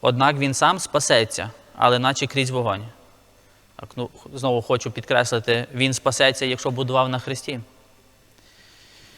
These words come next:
І... Сьогодні, е, гарна можливість є призадуматись, чи я будую себе, своє життя, служіння на Христі.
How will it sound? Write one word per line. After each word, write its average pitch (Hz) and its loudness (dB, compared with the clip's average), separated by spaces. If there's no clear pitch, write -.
І... 123 2
Сьогодні, 160 2
е, 107 0
гарна 135 2
можливість 131 -2
є 135 2
призадуматись, 127 -2
чи - -4
я 143 6
будую 147 0
себе, 143 2
своє 135 0
життя, 139 2
служіння 131 -2
на 123 0
Христі. 117 -2